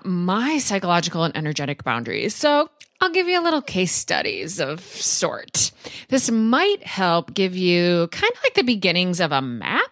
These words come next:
of how you might be able to do this for yourself. And you heard me say in this episode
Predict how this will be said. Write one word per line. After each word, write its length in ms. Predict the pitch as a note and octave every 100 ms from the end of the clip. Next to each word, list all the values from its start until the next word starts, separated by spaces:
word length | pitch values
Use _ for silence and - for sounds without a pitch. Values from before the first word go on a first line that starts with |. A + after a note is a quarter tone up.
| -
of 320 | G3 F3+ F3
how 200 | - G3+
you 200 | G3 G3
might 180 | G3+ -
be 60 |
able 120 | F#3 E3+
to 180 | E3
do 160 | D#3 E3+
this 180 | D#3 -
for 100 | C#3+
yourself. 680 | A#2+ - - A2+ - - - - - - - - - _ _ _ - - -
And 840 | A#3+ C4 G#3 - E2+ F#3+ - -
you 180 | G3+ A3+
heard 200 | A3 C#4
me 100 | E4
say 180 | D#4+ A3+
in 80 | G#3
this 120 | A3
episode 500 | C3 D#3 C#3 B2